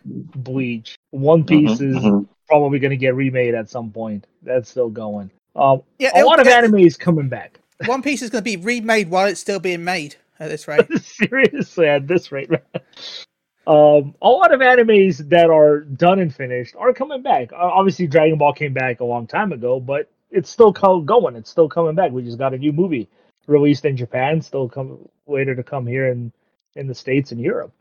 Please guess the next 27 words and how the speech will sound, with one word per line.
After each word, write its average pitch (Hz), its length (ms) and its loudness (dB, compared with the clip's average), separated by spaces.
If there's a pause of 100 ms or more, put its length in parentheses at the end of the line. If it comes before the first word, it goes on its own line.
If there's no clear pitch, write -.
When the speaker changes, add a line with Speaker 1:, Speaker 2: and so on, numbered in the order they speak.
(180)
Speaker 1:
Um, 117 480 -4
Speaker 2:
Uh-huh. 101 1040 -16
Speaker 1:
yeah, 262 200 0 (200)
am 196 140 6
I 330 80 4
the 330 80 8
only 330 120 6 (100)
one 233 60 6
who 226 60 8
feels 233 300 6
this 269 200 0
way? 262 200 6
Like, 143 260 2
is 147 200 0
anime 208 500 2
running 190 240 4
out 190 220 6
of 185 60 0
ideas, 170 440 6
so 151 100 2
they're 143 220 0
going 143 280 -2
back 147 260 0
to 147 260 0
the 123 180 -8
good 135 260 -6
shit 190 360 -4